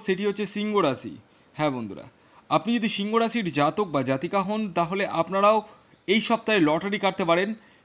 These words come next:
শেয়ার মার্কেটে টাকা ইনভেস্ট করতে পারেন, সাট্টা বা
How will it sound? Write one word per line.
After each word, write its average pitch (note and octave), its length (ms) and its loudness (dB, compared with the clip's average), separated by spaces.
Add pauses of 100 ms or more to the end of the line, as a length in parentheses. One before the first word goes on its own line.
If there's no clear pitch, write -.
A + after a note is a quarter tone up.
(140)
শেয়ার G3+ 360 4
মার্কেটে A3 360 4 (100)
টাকা F#3+ 160 2
ইনভেস্ট G3+ 300 -2
করতে G3 200 -2
পারেন, G3 220 0 (400)
সাট্টা E3+ 400 4
বা E3+ 100 4